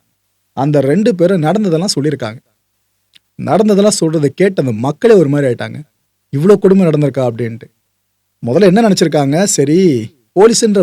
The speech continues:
பேர்ல எவனாவது இந்த வேலையை பார்த்திருப்பான் அப்படின்னு தான் மக்களே நினைச்சிருக்காங்க. அவ்வளோ நம்பிக்கை பாருங்க, போலீஸ் இப்படி பண்ணாது அப்படின்ட்டு. So இப்படி நினைச்சிருக்காங்களா? இது கூட நூத்தி எட்டு ஆம்புலன்ஸ் இருக்குல்ல, அதை வரவழைச்சு இந்த வளர்ப்பு தாயமும் அந்த பொண்ணையும் அந்த ஆம்புலன்ஸ்ல ஏற்றி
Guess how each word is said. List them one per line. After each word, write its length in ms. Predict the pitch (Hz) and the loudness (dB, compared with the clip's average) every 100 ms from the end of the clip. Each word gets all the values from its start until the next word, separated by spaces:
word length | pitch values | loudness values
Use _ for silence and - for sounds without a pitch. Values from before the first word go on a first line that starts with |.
| - | 2
பேர்ல 280 | 202 262 240 | 2 4 4
எவனாவது 260 | 180 170 | 2 2
இந்த 140 | 180 151 | 0 2
வேலையை 200 | 156 156 | 2 0
பார்த்திருப்பான் 500 | 127 127 120 120 123 120 - | -2 -6 -8 -8 -8 -8 -8
அப்படின்னு 180 | 120 | -4
தான் 120 | 156 190 | -2 -2
மக்களே 320 | 131 - 202 | -2 -2 0
நினைச்சிருக்காங்க. 540 | 151 165 156 131 117 113 _ - | 0 -2 -4 -6 -10 -12 _ -4
அவ்வளோ 180 | 135 | 0
நம்பிக்கை 300 | 185 185 247 | 2 2 4
பாருங்க, 320 | 185 147 120 120 | 4 2 -2 -4
போலீஸ் 220 | - 190 175 | 0 2 2
இப்படி 140 | 147 | 0
பண்ணாது 240 | 143 180 156 | 0 0 0
அப்படின்ட்டு. 360 | 123 120 101 - _ _ _ | 0 -6 -8 -18 _ _ _
So 180 | - 170 | -2 -2
இப்படி 100 | 147 | 0
நினைச்சிருக்காங்களா? 600 | 165 196 165 160 180 190 - _ _ _ _ - | -2 -2 -2 -4 -4 -8 -12 _ _ _ _ -6
இது 120 | 139 | 2
கூட 200 | 196 214 | 4 4
நூத்தி 260 | 170 240 | 4 0
எட்டு 240 | - 180 165 | 2 2 4
ஆம்புலன்ஸ் 300 | 185 180 - | 2 2 0
இருக்குல்ல, 360 | 139 135 139 110 - _ | -4 -6 -8 -10 -16 _
அதை 240 | - 131 135 | -4 0 2
வரவழைச்சு 520 | 143 180 131 - 120 151 202 - - | 2 2 0 -2 -6 -4 -6 -10 -8
இந்த 260 | 131 143 | -2 0
வளர்ப்பு 380 | 123 - 202 156 | 2 0 0 -4
தாயமும் 500 | 151 151 147 185 262 _ | -2 0 0 -2 -4 _
அந்த 200 | 131 131 | -6 -4
பொண்ணையும் 360 | 143 151 135 101 _ _ _ | -2 -2 -4 -8 _ _ _
அந்த 240 | - 139 165 | -6 -2 0
ஆம்புலன்ஸ்ல 500 | 175 202 190 160 156 | 0 2 0 0 0
ஏற்றி 360 | 165 196 151 | 0 0 -4